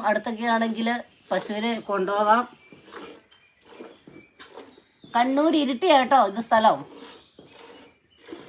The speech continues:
തന്നെ പശുവിനെയൊക്കെ വളർത്തി പാലൊക്കെ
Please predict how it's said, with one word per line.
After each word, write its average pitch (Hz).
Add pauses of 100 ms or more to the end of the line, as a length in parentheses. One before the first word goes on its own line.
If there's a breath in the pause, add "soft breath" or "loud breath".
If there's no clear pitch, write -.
(460 loud breath)
തന്നെ 247
പശുവിനെയൊക്കെ 254
വളർത്തി 220 (300)
പാലൊക്കെ 226